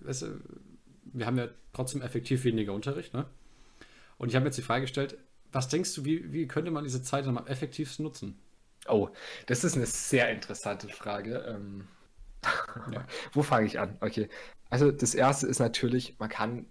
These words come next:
Speaker 2: in erster Linie mal so ein bisschen wieder sich bewegen. Weißt du, wenn man die ganze Zeit in der Schule ist, dann kommt man nach Hause, legt sich ins Bett, ne?
Speaker 1: Ja.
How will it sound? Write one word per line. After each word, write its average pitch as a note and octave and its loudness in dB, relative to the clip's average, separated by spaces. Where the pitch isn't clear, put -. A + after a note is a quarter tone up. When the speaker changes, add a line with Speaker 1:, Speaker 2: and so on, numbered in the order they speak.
Speaker 2:
in A2 -4
erster A#2 2
Linie A#2 -2
mal A2+ -2
so A2 -6
ein G#2+ -4
bisschen A2 -4
wieder G#2+ 0
sich - -4
bewegen. F#2+ -2
Weißt A#2 4
du, A#2+ 2
wenn A2+ 2
man A2 4
die A2 -2
ganze A2+ 2
Zeit A#2 4
in A2 2
der A2 2
Schule B2+ 0
ist, A#2+ -2
dann G#2+ -2
kommt G#2 -4
man G#2+ 0
nach G#2 0
Hause, A2 4
legt G2+ -4
sich - -10
ins F#2+ -8
Bett, B2 -2
ne? C3+ -2
Speaker 1:
Ja. A#2+ -4